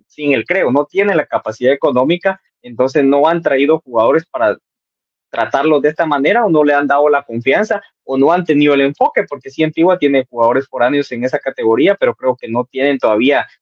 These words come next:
la calidad de Karel y Londoño. Entonces, se puede tener a los dos inscritos ahí para que no ocupen casilla de extranjero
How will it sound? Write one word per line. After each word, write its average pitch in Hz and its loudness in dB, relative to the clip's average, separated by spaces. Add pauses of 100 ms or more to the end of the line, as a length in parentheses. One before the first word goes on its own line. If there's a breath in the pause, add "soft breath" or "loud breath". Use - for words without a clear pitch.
(120)
la 117 -8
calidad 113 0
de 123 0
Karel 117 0
y 120 0
Londoño. 165 0 (140)
Entonces, 117 -14 (220)
se 135 -6
puede 208 0
tener 165 2
a 175 4
los 135 2
dos 123 -2
inscritos 131 -8
ahí 170 2
para 120 -2
que 110 -4
no 113 -4
ocupen 123 -16
casilla 117 -6
de 117 0
extranjero 135 -4